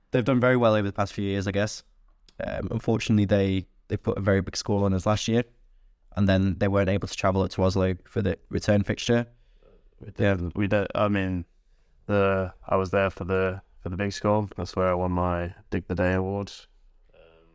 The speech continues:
Speaker 1: But we did go down with, I think, twelve players.
Speaker 2: Yeah, we went down with thirteen.
Speaker 1: Thirteen.
Speaker 2: And actually, like, before the game, I sort of said to the boys, we, we G'd each other up, and it was kind of like, we said,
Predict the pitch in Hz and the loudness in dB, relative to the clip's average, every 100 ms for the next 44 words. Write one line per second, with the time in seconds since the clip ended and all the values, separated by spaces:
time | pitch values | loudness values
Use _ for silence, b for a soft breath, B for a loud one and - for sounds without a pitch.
0 | _ _ - 170 170 226 214 185 180 139 | _ _ 0 2 2 0 0 4 4 4
1 | 117 104 - 110 131 - 147 147 147 156 | 2 -2 -4 -4 -4 -2 0 2 0 0
2 | 170 208 - _ _ _ - 135 139 147 | 0 -4 -10 _ _ _ -2 2 4 4
3 | 143 123 120 107 120 110 - 113 104 135 | 2 4 4 4 2 0 2 0 2 0
4 | 117 101 - 113 113 113 113 127 107 123 | 0 -4 -2 2 2 2 2 0 0 -2
5 | 113 107 101 85 - - _ _ _ _ | 0 2 0 -4 -16 -20 _ _ _ _
6 | _ _ _ _ _ _ _ _ _ - | _ _ _ _ _ _ _ _ _ -10
7 | - 107 131 120 117 117 107 98 110 101 | -6 2 4 6 6 4 4 2 0 -2
8 | 95 - - 104 - 101 95 98 90 - | -4 -4 -2 -2 -2 -6 -2 -2 -2 -2
9 | 104 110 120 123 151 147 123 117 117 107 | -2 0 0 0 0 2 0 2 2 2
10 | 107 92 - - - 107 107 104 101 - | 2 0 -4 -14 -6 0 2 0 -2 -2
11 | 104 98 101 95 90 - - - _ _ | -2 0 0 0 -2 -10 -20 -20 _ _
12 | - - - _ _ - 113 - 110 107 | -20 -20 -20 _ _ -6 -2 4 6 4